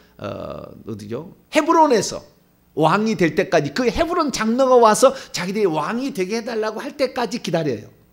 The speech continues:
거기에 있으면서 또 이스라엘 장로들이 와서 우리의 열두,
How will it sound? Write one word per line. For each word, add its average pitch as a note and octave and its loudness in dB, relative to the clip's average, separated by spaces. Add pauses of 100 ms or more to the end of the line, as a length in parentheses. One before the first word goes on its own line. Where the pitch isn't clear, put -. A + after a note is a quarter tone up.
(320)
거기에 C4 6
있으면서 D4 4
또 D#4 6 (140)
이스라엘 C#4 4
장로들이 A#3+ 4
와서 G3+ 6 (140)
우리의 G#3 10
열두, G#3 4